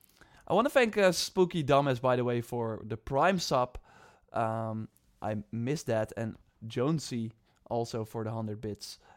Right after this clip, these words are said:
And Descardius again as well. So thanks a lot. Um, okay. We also have, like, a settlement building. Not sure if you saw that already in the,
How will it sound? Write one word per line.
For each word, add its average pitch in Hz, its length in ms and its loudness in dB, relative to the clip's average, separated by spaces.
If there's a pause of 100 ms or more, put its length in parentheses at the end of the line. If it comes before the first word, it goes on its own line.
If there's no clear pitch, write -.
(160)
And 101 240 -6
Descardius 101 720 -8 (100)
again 101 380 -8
as - 200 -12
well. 104 240 -2
So 107 140 -14
thanks 139 300 -4
a 139 60 -2
lot. 147 240 0 (520)
Um, 190 460 8 (280)
okay. 208 460 8 (420)
We 196 120 10
also 233 240 10
have, 214 160 12
like, 190 220 10
a 165 240 10
settlement 208 500 8
building. 196 400 10
Not 175 140 2
sure 190 120 2
if 170 60 0
you 160 80 -2
saw 175 240 4
that 175 140 4
already 160 500 4
in 147 140 -2
the, 131 400 2